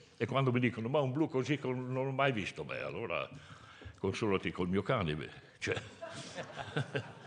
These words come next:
non l'ho mai visto, non l'ho mica inventato io, né il blu, né il giallo, né il verde, no? È chiaro che tecnicamente sottespongo o non sottespondo, ma quello non mi interessa niente. Voi non mi dovete chiedere come ho fatto fare le cose, perché le ho fatte,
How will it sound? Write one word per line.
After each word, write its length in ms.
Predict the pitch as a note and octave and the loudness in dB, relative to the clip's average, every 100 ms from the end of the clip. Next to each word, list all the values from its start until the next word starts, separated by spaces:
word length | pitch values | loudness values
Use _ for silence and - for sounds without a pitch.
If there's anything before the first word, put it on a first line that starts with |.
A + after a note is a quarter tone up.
| - - A#2 - | -18 -12 -12 -8
non 180 | D3+ C3+ | -4 -2
l'ho 80 | C#3 | 0
mai 220 | D3 D3+ | 4 6
visto, 260 | C#3 G#2+ G#2+ | 6 2 2
non 140 | A#2+ | 4
l'ho 40 | C#3+ | 6
mica 180 | D3 C#3 | 8 8
inventato 440 | A#2+ B2 B2+ C3 | 10 10 10 10
io, 180 | E3 B2 | 8 10
né 100 | A2+ | 8
il 80 | A2 | 6
blu, 160 | B2 | 4
né 120 | D3+ A2+ | 6 4
il 60 | |
giallo, 280 | G2+ C#3 B2+ | 4 2 2
né 100 | A2+ | 0
il 80 | A2 | 0
verde, 340 | D3 A2+ F#2+ | 0 0 -2
no? 200 | F#2 C3 - - - - - - - | -6 -8 -12 -20 -20 -20 -20 -20 -20
È 100 | - - | -16 -10
chiaro 300 | E3 C3 F#2 | -4 -4 -6
che 140 | G2+ | -10
tecnicamente 880 | - - G2 G2 G2+ C3 A2+ G#2 G2 | -10 -10 -8 -6 -4 -6 -4 -2 -2
sottespongo 600 | - G2+ G#2 F2+ - A2+ | -2 -6 -6 -6 -4 -4
o 40 | G2 | -4
non 80 | F#2+ | -6
sottespondo, 560 | G#2 - G2+ C#3+ G2 | -8 -8 -8 -8 -6
ma 100 | G#2 | -8
quello 220 | - D3 | -8 -6
non 140 | G#2 G#2 | -6 -6
mi 80 | F#2+ | -6
interessa 400 | F#2+ G#2 - F2+ | -6 -6 -6 -6
niente. 300 | B2+ F2+ F#2 | -6 -6 -6
Voi 180 | C3 | -6
non 180 | A2+ G#2+ | -4 -6
mi 140 | G#2+ G#2+ | -6 -6
dovete 280 | C#3+ A#2+ | -6 -8
chiedere 360 | - A#2+ A2 G2 | -4 -2 -2 -6
come 180 | F#2 G2+ | -6 -6
ho 40 | |
fatto 260 | G2 G2 G2+ | -6 -6 -6
fare 240 | F#2 F#2+ | -8 -6
le 80 | F#2 | -8
cose, 300 | - E2 D#2+ | -6 -8 -8
perché 280 | - A#2 D#3+ | -6 -4 0
le 80 | C3+ | 2
ho 80 | A2+ | 2
fatte, 460 | - E3+ - D#2+ | 2 2 0 -8